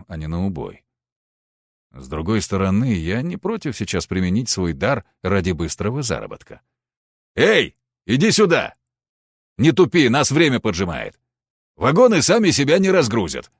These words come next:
окликнул меня водитель. Мне захотелось рассмеяться. Архитектор идет вагоны разгружать.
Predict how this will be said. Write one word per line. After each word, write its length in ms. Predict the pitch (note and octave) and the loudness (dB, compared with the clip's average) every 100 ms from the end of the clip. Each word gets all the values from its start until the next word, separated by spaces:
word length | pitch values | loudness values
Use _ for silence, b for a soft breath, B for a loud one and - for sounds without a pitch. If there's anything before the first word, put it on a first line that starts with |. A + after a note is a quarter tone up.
| - | -8
окликнул 480 | E2+ G#2+ A#2+ C3+ G#2 | -4 0 0 0 0
меня 280 | F#2+ F#2 | 0 0
водитель. 480 | D#2+ C#2+ A#1 - - _ _ _ _ _ _ _ _ _ _ _ _ _ _ | -2 -6 -10 -16 -20 _ _ _ _ _ _ _ _ _ _ _ _ _ _
Мне 320 | E2 F#2+ B2 | -2 0 2
захотелось 680 | G#2 G#2 F#2 E2 G2+ F2+ - | 2 0 -2 -2 -2 -2 -4
рассмеяться. 840 | E2+ D#2+ - D2 B1+ G1+ - - - _ _ _ _ _ _ _ - | -4 -4 -4 -6 -8 -10 -10 -12 -16 _ _ _ _ _ _ _ -6
Архитектор 920 | A#2 G2 A#2+ F#2 - E3 C3 A2+ F2+ | -6 -4 -4 -4 -2 -2 -2 -2 -2
идет 380 | E2+ E2+ B2+ - | -4 -2 -4 -4
вагоны 680 | D#2+ G#2+ E2+ G#2 B2 G#2 F2 | -4 -4 -2 -2 0 0 -2
разгружать. 760 | E2 D2 D2+ C#2 A#1+ G1+ - | -6 -8 -12 -14 -14 -16 -18